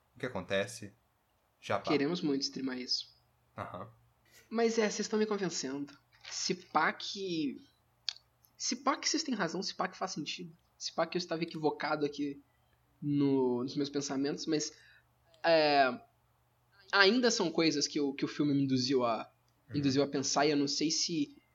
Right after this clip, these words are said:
Speaker 2: se é eu levando muito pra um, pra um caminho que eu achei que o filme deveria seguir, que eu tava achando que ele tava fazendo, sendo que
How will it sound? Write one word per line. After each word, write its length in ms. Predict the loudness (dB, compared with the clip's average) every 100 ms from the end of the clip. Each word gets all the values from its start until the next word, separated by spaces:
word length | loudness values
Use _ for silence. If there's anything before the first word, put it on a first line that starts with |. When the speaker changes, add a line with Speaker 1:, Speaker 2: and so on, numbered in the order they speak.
| _
Speaker 2:
se 320 | -2 2 6
é 100 | 8 8
eu 500 | 8 6 6 2 -4 -20 _ _ _
levando 460 | 4 4 6 6 6
muito 340 | 6 4 4
pra 140 | 0 2
um, 180 | 2 0
pra 120 | -2
um 40 |
caminho 380 | 2 4 4 4
que 160 | 2 4
eu 280 | 4 2 -2 _ _ -8
achei 380 | -4 2 2
que 80 | 2
o 20 | -2
filme 200 | -2 0
deveria 320 | 2 4 2
seguir, 440 | 2 -2 -2 -4 -2
que 80 |
eu 60 | -2
tava 160 | 2 2
achando 220 | 2 -2
que 80 | -4
ele 60 | -2
tava 160 | -2
fazendo, 320 | -2 -2 -2
sendo 200 | -4 -6
que 160 | -6